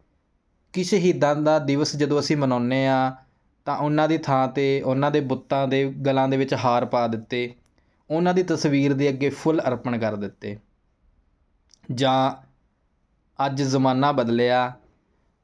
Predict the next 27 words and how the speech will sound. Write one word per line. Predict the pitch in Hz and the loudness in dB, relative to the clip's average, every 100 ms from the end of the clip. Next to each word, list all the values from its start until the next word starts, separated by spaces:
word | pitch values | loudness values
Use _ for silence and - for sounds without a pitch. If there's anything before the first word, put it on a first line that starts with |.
| _ _ _ | _ _ _
ਸੋਸ਼ਲ | - - 165 156 180 | -6 0 0 2 2
ਮੀਡੀਆ | 147 143 156 160 | 2 2 4 4
ਦੇ | 151 | 2
ਉੱਪਰ | 143 - 143 | 0 0 -2
ਉਹਨਾਂ | 139 139 151 | 0 0 0
ਦੀਆਂ | 151 156 | 0 -2
ਤਸਵੀਰਾਂ | 135 135 135 131 131 | -2 -2 0 2 0
ਪਾ | 120 120 | 0 0
ਦਿੱਤੀਆਂ, | 113 104 - 110 110 113 - _ _ _ | -2 -6 -6 -4 -4 -6 -16 _ _ _
ਥੱਲੇ | - 139 139 | -6 -2 -2
ਕੁਮੈਂਟ | 139 143 139 139 | -2 -2 -2 -2
ਪਾ | 135 131 | 0 0
ਦਿੱਤਾ, | 123 123 - | 0 -2 -4
"ਪ੍ਰਣਾਮ | 139 139 127 120 117 | -4 -2 -2 0 -2
ਸ਼ਹੀਦਾਂ | 123 139 120 104 101 101 | -2 -2 -2 -4 -6 -8
ਨੂੰ।" | 104 110 - - - - _ _ _ _ _ _ _ _ _ _ _ _ | -10 -12 -18 -20 -20 -20 _ _ _ _ _ _ _ _ _ _ _ _
ਤੇ | 151 | -4
ਇਹਨੂੰ | 156 156 170 | -2 0 2
ਹੀ | 170 | 0
ਅਸੀਂ | - 156 | 0 0
ਉਹਨਾਂ | 139 135 139 | 0 2 2
ਦਾ | 139 | 2
ਦਿਵਸ | 143 135 131 - | 0 0 0 0
ਮਨਾਉਣਾ | 139 117 117 123 | 0 0 0 0
ਸਮਝ | - 143 170 | 0 -2 0
ਬੈਠੇ | 123 107 - 104 | -2 -4 -8 -10
ਹਾਂ। | 104 | -10